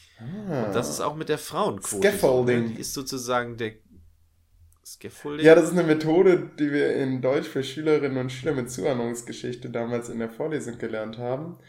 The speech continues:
Speaker 1: Dass man also den, den Schülern erst einmal ein Gerüst gibt, mit anderen Worten Binnendifferenzierung, und diese dann immer mehr, diese, diese Hilfen immer mehr reduziert.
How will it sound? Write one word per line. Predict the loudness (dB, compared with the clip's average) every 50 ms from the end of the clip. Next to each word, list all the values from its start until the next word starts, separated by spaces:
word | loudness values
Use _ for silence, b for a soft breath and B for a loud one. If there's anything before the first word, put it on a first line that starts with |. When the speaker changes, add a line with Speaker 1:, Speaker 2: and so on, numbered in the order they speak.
| b b b b b b b b b
Speaker 1:
Dass | -8 -6 -4 0
man | 0 0 0 0
also | -2 -2 0 0
den, | 0 -2 -2 -4 -6 -10 -12 -12
den | -8 -8 -6 -4 -4
Schülern | -4 -4 -6 -4 2 2 4 4 2 -2 -6 -8 B B B B B B B B _
erst | 6 6 6 6 4 0 0
einmal | 0 2 2 2 4 4 4 4 4 4 2
ein | 0 0 0 0 2
Gerüst | 2 2 0 2 -2 -2 -4 -4 -6 -6 -6
gibt, | -8 -8 -6 -8
mit | -8 -4
anderen | -4 -4 -4 -4
Worten | -4 -6 -6 -6
Binnendifferenzierung, | -6 -4 -4 -4 -6 -8 -8 -8 -8 -8 -8 -8 -10 -10 -8 -8 -6 -8 -8 -10 -12 B B B B B B B
und | -4 -2 -2
diese | -2 -2 2 4
dann | 4 4 4 2
immer | 0 0 2 2 4 2 2
mehr, | 2 2 2 2 2 2 2 2 0 0 -2 -6 -12 -18 _ -10
diese, | -8 -6 -2 0 0 0 0
diese | -2 -6 -4 -6 -6
Hilfen | -4 -2 -2 -2 -2 -2 -6 -8 -6 -6
immer | -4 -2 -2 0
mehr | 2 2 2 0 0
reduziert. | -2 -4 -4 -6 -6 -8 -8 -4 -2 0 0 0 -2 -6